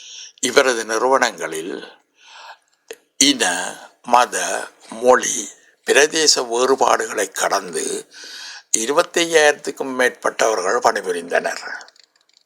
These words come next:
குறிப்பாக தீவு பகுதியைச் சேர்ந்த இரண்டாயிரத்துக்கும் மேற்பட்டவர்கள்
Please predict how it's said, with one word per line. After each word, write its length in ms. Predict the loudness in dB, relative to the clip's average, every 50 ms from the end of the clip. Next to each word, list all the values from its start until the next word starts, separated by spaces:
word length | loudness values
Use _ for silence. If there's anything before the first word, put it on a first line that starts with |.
| -20 -20 _ -20 -20 -20 -20 -20 _ _ _ _ _ _ _ -20 -20 -20 _ _
குறிப்பாக 500 | 2 4 4 4 4 4 4 4 4 4 0 -2
தீவு 340 | -4 -6 -2 0 0 0 0 2
பகுதியைச் 560 | 2 2 2 2 2 2 2 2 0 0 0
சேர்ந்த 420 | 2 2 2 2 0 2 4 6 6 6 4 -2 -6 -6 -4 -2
இரண்டாயிரத்துக்கும் 840 | 2 2 2 2 2 4 4 4 4 2 0 -4 -6 -6 -6 -2 0
மேற்பட்டவர்கள் 800 | 0 0 0 -2 -4 -4 -2 -2 -2 -2 -2 0 0 0 0